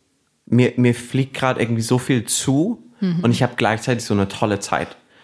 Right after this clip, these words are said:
Speaker 1: Ich hab dieses Album gemacht und das, das hat irgendwie Erfolg. Ich spiele Konzerte mit der Musik, die ich liebe.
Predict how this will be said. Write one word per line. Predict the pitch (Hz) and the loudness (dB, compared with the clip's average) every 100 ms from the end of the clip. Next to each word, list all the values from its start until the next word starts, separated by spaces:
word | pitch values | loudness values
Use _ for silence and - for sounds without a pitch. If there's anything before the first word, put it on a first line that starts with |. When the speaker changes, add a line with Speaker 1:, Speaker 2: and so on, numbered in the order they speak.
| _ | _
Speaker 1:
Ich | - | -2
hab | 110 | 0
dieses | 110 113 | 0 2
Album | - 147 151 | 2 2 0
gemacht | 139 135 131 127 - | 0 2 2 0 -6
und | - 104 - | -6 -6 -6
das, | - - | -10 -8
das | - 113 | -4 -2
hat | 117 | 0
irgendwie | - 120 117 | 0 0 0
Erfolg. | 117 117 123 120 127 - _ _ - _ - | 0 2 2 2 0 -6 _ _ -20 _ -6
Ich | 117 | -4
spiele | - - 120 117 | -4 -2 2 2
Konzerte | 117 127 - 104 - 107 101 | 2 0 0 -2 0 -2 0
mit | 104 110 | 0 2
der | |
Musik, | 120 120 120 - | 4 2 0 -2
die | 123 | -2
ich | 123 | 0
liebe. | 110 104 101 92 117 | 0 0 2 0 -2